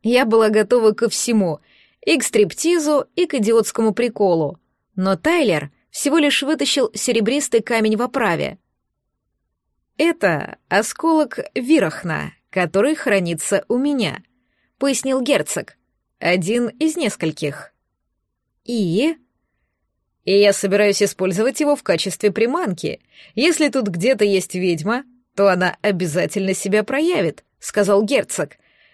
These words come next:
"Не сможет пройти мимо такого лакомого кусочка". "Они тупые?" "Что?"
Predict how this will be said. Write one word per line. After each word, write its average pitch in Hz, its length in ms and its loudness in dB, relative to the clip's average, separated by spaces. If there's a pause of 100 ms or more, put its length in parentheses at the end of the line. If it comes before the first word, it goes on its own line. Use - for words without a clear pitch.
"Не 311 200 -2
сможет 190 440 -2
пройти 233 380 0
мимо 185 440 2
такого 196 420 -2
лакомого 185 600 0
кусочка". 175 680 -4 (880)
"Они 214 420 0
тупые?" 240 640 0 (880)
"Что?" 196 540 0